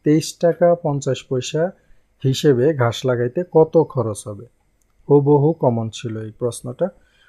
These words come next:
প্রথমে আমরা এখান থেকে কি বের করব? প্রথমে জমির ক্ষেত্রফলটা বের করব। এই যে ত্রিভুজ আকৃতির জমিটা আছে, এটার ক্ষেত্রফল বের করতে হবে।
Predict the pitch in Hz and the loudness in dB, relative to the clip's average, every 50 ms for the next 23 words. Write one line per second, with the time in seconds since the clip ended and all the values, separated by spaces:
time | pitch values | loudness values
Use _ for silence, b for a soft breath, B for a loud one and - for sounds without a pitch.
0 | _ _ _ 156 156 156 170 170 175 185 180 170 160 175 185 160 131 139 170 190 | _ _ _ 4 4 4 4 0 2 2 2 4 6 6 6 8 6 6 2 0
1 | 190 - 151 135 123 151 147 143 147 156 151 165 156 - - 185 175 160 156 127 | -4 -6 -6 -4 -2 -2 -2 -2 -2 -4 -4 -6 -6 -2 0 0 4 4 4 2
2 | - - 131 113 110 110 107 107 123 117 - 143 139 151 180 220 202 170 156 147 | 2 0 -4 -6 -4 -8 -6 -6 -6 -6 -4 -4 -4 -2 -4 -4 -6 -8 -10 -12
3 | 127 117 131 135 139 143 131 123 - - 143 127 - - 147 131 156 147 143 127 | -6 0 2 2 4 2 0 -2 -4 -6 -6 -4 -2 -2 -2 0 0 -2 0 0
4 | 131 117 110 110 104 - - 110 107 117 117 110 117 117 - _ 135 131 135 131 | -2 -4 -4 -6 -8 -10 -12 -14 -12 -12 -12 -10 -10 -12 -12 _ -4 -4 -2 -2
5 | 147 143 147 147 143 - - 151 143 - 156 139 127 135 131 123 127 120 123 156 | -2 -2 -2 -4 -4 -4 -6 -6 -4 -4 -6 -4 -2 -2 -2 -2 -2 -2 -2 -2
6 | 143 123 - - 156 160 165 180 170 165 _ - 139 139 147 143 131 - 135 120 | -2 -2 -4 -6 -8 -8 -4 -6 -6 -6 _ -4 -4 -4 -4 -6 -6 -4 -4 -4
7 | 113 113 110 107 - - 110 110 110 _ - 117 113 110 104 110 | -4 -6 -8 -10 -10 -14 -14 -14 -16 _ -12 -12 -12 -10 -12 -14